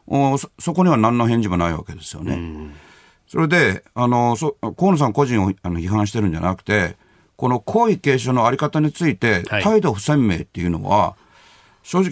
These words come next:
Speaker 1: 非常に不安を感じるわけです。
Speaker 2: うん。
Speaker 1: で、今回名前が出てる方々、
Speaker 2: はい。
Speaker 1: あの、僕は今、今までずっと伏せてきましたから、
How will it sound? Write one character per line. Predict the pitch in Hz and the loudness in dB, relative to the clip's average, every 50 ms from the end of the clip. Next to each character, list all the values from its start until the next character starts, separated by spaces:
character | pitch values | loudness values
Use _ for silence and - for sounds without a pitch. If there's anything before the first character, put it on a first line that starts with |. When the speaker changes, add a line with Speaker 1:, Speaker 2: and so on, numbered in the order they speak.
| 156 | 0
Speaker 1:
非 | 139 | 0
常 | 151 170 190 | 0 0 2
に | 208 180 | 2 4
不 | 151 170 | 4 4
安 | 180 180 | 4 4
を | 175 - | 2 2
感 | - 165 156 | 2 2 2
じ | 147 160 | 2 2
る | 139 | 2
わ | 107 90 | 2 0
け | - - | -2 -4
で | - - | -10 -10
す。 | - - - - | -12 -14 -14 -12
Speaker 2:
う | - 90 | -10 -8
ん。 | 87 85 85 82 80 78 73 73 76 78 - | -8 -8 -8 -8 -8 -10 -12 -14 -16 -8 -6
Speaker 1:
で、 | 135 | -4
今 | - - 208 233 220 - | -2 0 0 0 0 0
回 | - 131 120 107 104 95 - - 101 | 0 2 4 4 4 2 2 0 0
名 | 104 117 131 | 0 2 4
前 | 143 143 139 135 | 4 4 4 4
が | 123 135 131 127 127 113 80 113 110 101 | 4 4 4 4 4 2 2 0 0 0
出 | 92 123 104 | -2 -4 -4
て | - 107 | -2 -4
る | 87 | -2
方 | 78 92 92 110 | -2 -4 -2 -2
々、 | 95 87 80 - - 85 85 - _ - | -2 -2 -4 -4 -8 -10 -10 -12 _ -6
Speaker 2:
は | - 117 120 113 | -2 0 0 0
い。 | |
Speaker 1:
あ | 104 | 0
の、 | 101 - | -2 -2
僕 | - 117 147 139 175 | -2 -2 -2 0 0
は | 185 175 | 2 2
今、 | 175 180 - - - | 2 2 0 -2 0
今 | 127 139 160 | 0 2 2
ま | 160 165 135 | 2 2 0
で | 98 95 | -2 -2
ず | 87 127 | -4 -4
っ | - | -4
と | - 127 | -4 -4
伏 | 113 - | -4 -2
せ | - 131 | -2 -4
て | - - | -4 -4
き | - 90 | -6 -6
ま | 87 85 | -6 -6
し | - | -6
た | - - | -8 -4
か | - 92 | -2 0
ら、 | 214 92 80 | 0 0 0